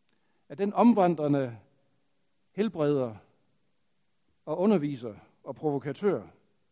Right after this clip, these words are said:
som blev korsfæstet uden for Jerusalem omkring år tredive efter vores tidsregning,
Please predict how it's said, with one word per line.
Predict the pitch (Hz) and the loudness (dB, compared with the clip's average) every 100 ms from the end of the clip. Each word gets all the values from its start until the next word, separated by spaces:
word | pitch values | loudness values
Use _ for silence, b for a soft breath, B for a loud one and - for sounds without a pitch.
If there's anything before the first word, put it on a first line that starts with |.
| _ _ _ _ | _ _ _ _
som | - 151 | -8 -6
blev | 147 | -6
korsfæstet | 185 220 208 170 147 - 139 | 0 0 0 -8 -10 -10 -10
uden | 170 196 | -6 -6
for | 185 151 | -4 -6
Jerusalem | 143 196 180 143 143 | -6 -8 -10 -10 -10
omkring | 139 139 - 185 135 | -10 -10 -10 -12 -12
år | 131 | -12
tredive | - 156 175 165 120 b b b b b b b | -6 -4 -4 -6 -14 b b b b b b b
efter | 165 156 160 | -14 -12 -8
vores | 143 151 | -6 -6
tidsregning, | - 165 131 131 127 127 110 | -6 -12 -10 -10 -6 -8 -10